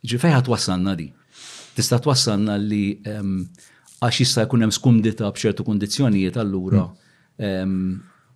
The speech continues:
Speaker 1: nażlu embryon fuq ieħor, dik beżżani ħafna.
Speaker 2: Mm, mm.
Speaker 1: U allura l-kompromess ta' dak bejn iż-żewġ aspetti ikun illi irid ikun hemm awtorità li titkun fissa ħafna u tiddetermina x'huma l-kundizzjonijiet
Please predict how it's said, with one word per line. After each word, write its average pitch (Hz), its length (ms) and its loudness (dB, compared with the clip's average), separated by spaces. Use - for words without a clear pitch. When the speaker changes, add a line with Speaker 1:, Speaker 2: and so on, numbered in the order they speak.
Speaker 1:
nażlu 107 580 2
embryon 104 320 0
fuq 90 160 -2
ieħor, 107 160 -2
dik 131 160 -2
beżżani 123 320 0
ħafna. 131 300 -6
Speaker 2:
Mm, 110 100 4
mm. 87 420 2
Speaker 1:
U 113 140 0
allura 147 400 2
l-kompromess 107 580 -2
ta' 113 160 -2
dak 82 320 -8
bejn 104 240 2
iż-żewġ 135 460 0
aspetti 104 500 -4
ikun 87 500 -2
illi 190 540 2
irid 151 180 4
ikun 165 180 0
hemm 180 140 2
awtorità 127 560 2
li 117 140 0
titkun 123 640 2
fissa - 600 -2
ħafna 147 400 4
u 143 100 6
tiddetermina 131 760 4
x'huma 110 280 6
l-kundizzjonijiet 120 960 4